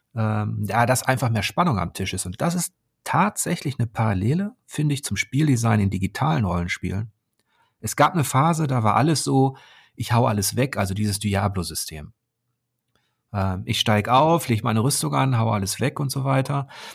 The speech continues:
Und dann kam endlich mit From Software, vor allem Dingen, ähm, mit Demon's Souls und Dark Souls, kamen die Spiele, wo du gemerkt hast, äh, Moment mal, ich sterb ja hier.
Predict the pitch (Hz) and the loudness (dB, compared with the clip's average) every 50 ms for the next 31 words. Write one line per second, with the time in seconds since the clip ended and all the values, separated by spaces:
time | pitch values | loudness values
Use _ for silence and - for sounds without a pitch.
0 | - - - _ _ - 117 107 - 120 170 202 220 - - 156 160 160 156 156 | -20 -20 -20 _ _ -2 0 2 4 4 4 4 2 0 0 2 2 2 2 0
1 | 151 - _ _ _ _ _ - 117 131 175 190 - 151 143 147 156 156 - - | -2 -4 _ _ _ _ _ 0 2 4 4 4 2 0 -2 0 -2 -2 -6 -10
2 | - - _ _ _ _ _ _ - - - - _ _ - 147 - - - 131 | -16 -18 _ _ _ _ _ _ -20 -20 -20 -20 _ _ -2 -2 -2 0 2 2
3 | 127 135 131 - 147 135 120 - 131 127 123 117 - - 123 123 120 113 110 110 | 2 2 2 0 0 0 0 0 0 0 -2 -2 -2 -4 -2 0 0 2 0 0
4 | 104 110 107 107 107 104 104 101 98 101 101 107 - - 107 101 107 120 120 127 | 0 0 -2 -2 -2 -2 -4 -4 -2 -4 -4 -4 -4 -2 -4 -2 0 0 2 2
5 | 127 113 - - 120 117 113 - 113 104 - 110 110 113 - - - 113 110 110 | 2 0 0 0 0 0 0 0 -2 -2 0 2 0 0 0 -2 -4 -2 -2 -2
6 | - - - 120 120 123 127 113 110 - - - 131 147 156 147 123 127 127 117 | -4 -4 -2 -2 0 0 0 0 0 -2 -2 0 0 0 2 2 2 2 0 0
7 | 110 110 110 120 123 120 127 117 113 110 - - - - 117 117 117 113 113 107 | 2 2 0 0 0 0 -2 -2 -2 -2 -4 -8 -6 -4 -2 0 0 0 0 0
8 | 117 131 131 117 101 95 92 98 - - - 120 107 - 82 76 82 80 80 | 0 -2 -2 -2 -4 -4 -4 -6 -6 -4 -4 -4 -4 -6 -8 -8 -8 -10 -12